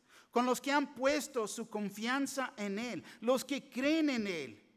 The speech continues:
los que lo están siguiendo. Le dice diciéndoles, "Id". Jesús les dijo, "Id", que fueran e hicieran. Y, y podemos entender que a este punto que Dios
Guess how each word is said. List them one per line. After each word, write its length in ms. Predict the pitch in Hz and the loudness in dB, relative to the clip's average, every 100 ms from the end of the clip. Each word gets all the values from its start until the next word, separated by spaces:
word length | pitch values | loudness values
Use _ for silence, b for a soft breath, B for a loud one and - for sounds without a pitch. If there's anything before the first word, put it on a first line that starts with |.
| b b b | b b b
los 180 | 247 262 | 0 0
que 100 | 302 | 2
lo 140 | 269 | 2
están 400 | 247 - 320 320 | 2 0 0 0
siguiendo. 880 | - 269 214 233 302 349 240 139 117 _ _ b b b | -2 -6 -4 2 2 2 -2 -8 -14 _ _ b b b
Le 160 | - 262 | -2 2
dice 320 | 320 311 330 | 4 2 0
diciéndoles, 880 | 277 254 - 370 330 330 269 233 - - | -2 -4 0 0 0 0 -4 -4 -10 -6
"Id". 460 | 302 330 311 196 - B B | -2 0 -2 -4 -10 B B
Jesús 540 | 269 269 - 339 330 302 | -4 -2 0 0 0 -4
les 160 | 247 | -6
dijo, 360 | 311 - 269 - | -6 -4 -6 -6
"Id", 440 | 294 339 349 190 B B - | -4 0 0 -4 B B -4
que 100 | 254 | -4
fueran 540 | - 311 349 339 311 311 247 | -2 -2 2 2 0 -4 -6
e 40 | |
hicieran. 720 | 254 220 - 277 320 302 160 B B | -6 -4 -6 -4 -2 -4 -6 B B
Y, 260 | 294 - 269 | -14 -6 -6
y 60 | |
podemos 500 | 277 294 349 605 - | -4 -4 -2 -4 -2
entender 1120 | 320 254 262 233 214 254 277 208 185 175 - _ _ _ _ _ _ _ | -2 -2 -2 -4 -2 -2 0 0 -2 -6 -16 _ _ _ _ _ _ _
que 200 | 262 254 | 0 4
a 220 | 240 262 | 4 4
este 340 | 320 - 330 | 0 -2 -6
punto 880 | - 254 285 294 294 185 208 185 180 _ _ _ _ _ _ | -8 -2 0 0 -4 -6 -6 -10 -16 _ _ _ _ _ _
que 140 | 240 226 | -6 -4
Dios 800 | 190 262 294 320 311 - - | -2 0 2 0 -2 -6 -10